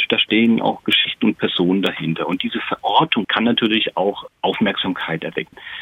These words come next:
Und es gibt sehr viele von diesen Orten. Und viele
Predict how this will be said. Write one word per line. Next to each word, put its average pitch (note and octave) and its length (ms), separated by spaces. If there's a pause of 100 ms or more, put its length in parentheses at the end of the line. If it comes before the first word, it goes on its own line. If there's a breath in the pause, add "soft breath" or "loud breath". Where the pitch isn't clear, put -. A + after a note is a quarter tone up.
(220 loud breath)
Und A#2+ 160
es - 80
gibt - 200
sehr C3+ 140 (140)
viele E3+ 260
von G#2 200
diesen E2 320
Orten. - 520
Und F#2+ 180 (140)
viele D3+ 560